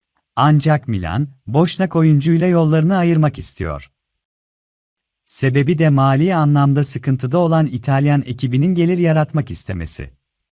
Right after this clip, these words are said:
İtalyan basınına yansıyan haberlere göre ise, Milan oyuncudan on milyon euro bir bonservis beklentisi içinde. Fenerbahçe'nin teklifinin de yedi milyon euro civarında olduğu öğrenildi.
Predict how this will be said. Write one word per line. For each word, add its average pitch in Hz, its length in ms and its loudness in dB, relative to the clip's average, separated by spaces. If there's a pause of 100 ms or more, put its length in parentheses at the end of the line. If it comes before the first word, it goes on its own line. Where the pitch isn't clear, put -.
(1040)
İtalyan 160 600 2
basınına 147 400 2
yansıyan 151 540 0
haberlere 143 540 2
göre 143 300 0
ise, 92 380 -8 (160)
Milan 143 340 2
oyuncudan 131 760 0
on 190 200 2
milyon 175 420 2
euro 160 220 2
bir 180 200 0
bonservis 165 640 0
beklentisi 143 580 -2
içinde. 82 480 -10 (1400)
Fenerbahçe'nin 156 880 2
teklifinin 135 680 0
de 135 60 0
yedi 127 360 0
milyon 170 400 2
euro 165 180 0
civarında 156 560 2
olduğu 147 320 0
öğrenildi. 85 680 -6